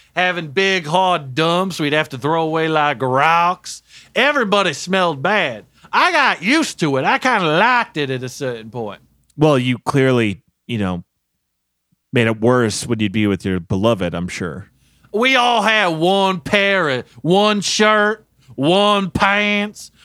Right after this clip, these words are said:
Speaker 1: one big, long undergarment that covered our whole bodies. And we'd be a sweating and a moving around all day. And I tell you what, Maribel, that got her very excited. Just like I ate her underwear, she would eat mine right up.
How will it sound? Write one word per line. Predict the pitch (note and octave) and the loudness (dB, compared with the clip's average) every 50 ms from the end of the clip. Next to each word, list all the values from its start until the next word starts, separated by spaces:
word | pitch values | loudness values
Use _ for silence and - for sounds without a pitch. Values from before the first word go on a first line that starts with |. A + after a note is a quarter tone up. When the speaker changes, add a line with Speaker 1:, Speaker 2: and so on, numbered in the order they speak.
| _ _ | _ _
Speaker 1:
one | - C3+ D3 F3 G3 G#3+ A3 A3 G3+ E3 C3+ A#2+ - | -6 0 0 2 2 2 2 0 0 -2 -6 -8 -4
big, | - G3+ G#3+ A3+ A#3 A3+ G#3+ G3 E3+ D3+ | 0 0 2 2 2 0 0 -2 -2 -2
long | D3 D3+ E3 F3+ G#3+ A3+ A#3 A3 G#3 F#3 E3 D3+ | 0 2 4 4 4 4 4 4 2 0 0 0
undergarment | D#3 F#3 G#3+ G#3+ F#3 E3+ D3+ C#3 D#3+ D#3+ D#3+ D#3+ D#3 D3+ D3+ D#3+ F#3 - | 0 2 2 2 0 -2 0 0 0 2 2 2 0 0 -2 -4 -6 -8
that | - B2+ | -16 -4
covered | - F3 F#3 D#3+ D#3+ D3+ | -2 0 0 2 2 2
our | D3+ C#3+ C3 | 2 2 2
whole | C#3+ F3 G3 G#3 G#3+ | 2 2 2 2 0
bodies. | G3+ D#3+ C3+ D#3+ D#3+ E3 D#3+ D#3+ D#3+ E3+ F3+ - - - _ _ _ _ _ - - - - - | 0 0 0 0 2 2 2 0 -2 -4 -8 -14 -18 -20 _ _ _ _ _ -20 -20 -20 -20 -6
And | - F3+ F3+ F3 C#3 - _ _ - _ D#3 | -2 -2 -2 -2 -4 -8 _ _ -16 _ -2
we'd | G3 A3+ A3+ | 0 0 0
be | F3+ C#3+ D3 C3 | 0 0 0 0
a | B2 A#2 | -2 -2
sweating | - - - - D3+ D#3 D3 C#3+ D#3 F3 G3 G#3 - G3 G3 | -6 -8 -6 -4 -2 -2 0 2 2 2 0 0 -2 -2 0
and | F3+ E3 D3+ | 0 2 0
a | C#3 A#2+ A#2+ | 0 0 -2
moving | B2+ C3 D3+ E3 F3+ F3+ F3 E3+ F3 E3+ | 0 2 2 2 2 2 2 0 0 2
around | D#3+ D3+ D3 D#3 D#3+ E3+ F3 F3 F3 F3 E3+ | 0 0 2 2 2 2 2 0 0 0 0
all | E3 E3 E3 E3 E3 D#3+ | 0 0 2 0 0 -2
day. | D3 E3 E3 F3 F3 - - - - - | -2 -2 -2 -2 -4 -6 -10 -18 -4 -2
And | E3+ F#3+ | 0 0
I | F#3+ F#3+ | 0 0
tell | G3 - A#3 A#3+ A#3+ | 0 0 0 0 2
you | A3+ G#3+ G3+ | 2 2 2
what, | G3+ A#3+ D#4 F4 D4+ G3+ D#3 | 2 4 4 2 2 0 0
Maribel, | F3+ G3+ B3+ D#4 E4 D4+ B3 F3+ F#3 F3+ F3+ F3+ | 0 0 2 2 0 0 0 0 0 0 0 0
that | F#3 G#3 A#3+ G#3+ | 0 -2 -2 0
got | A3 G#3+ G3+ - | 0 0 0 0
her | G3 G3+ F#3+ | 0 -2 -2
very | D#3 C#3+ D#3+ F3+ G#3 G#3+ G#3 F#3+ E3 C#3+ | -2 -2 0 0 2 2 0 0 -2 -4
excited. | C3+ C3 - - - D3 C3+ C3 A#2 G#2+ - _ _ _ _ - - E3+ - C#3+ | -6 -8 -8 -4 -2 0 0 0 -4 -8 -12 _ _ _ _ -20 -20 -14 -10 -4
Just | C#3 E3+ F#3+ A3 F3+ F3 | 0 2 2 2 2 2
like | G3+ F#3 F#3+ F#3+ F#3+ | 2 2 2 2 2
I | F#3+ F#3+ F#3+ F#3+ | 0 0 0 0
ate | F#3+ F#3 F3+ - | 0 -2 -2 0
her | F#3 G3 G3 | 0 0 2
underwear, | F#3 F3+ F3+ F3 E3+ D#3 E3 E3+ F3 E3+ | 2 0 0 -2 -2 0 0 0 0 0
she | - - E3+ | -2 -2 -2
would | E3 D#3 D3+ | 0 0 0
eat | D#3 D#3+ F3+ - | 0 -2 -2 -2
mine | D#3+ D#3 D#3 D#3 D3+ C#3 | 0 0 0 0 -2 -2
right | C3+ D3 D#3+ E3+ F3+ F3 F3 F3 | 0 0 2 2 2 2 0 0
up. | F3 D#3 C3 E3 | 0 -2 -2 -6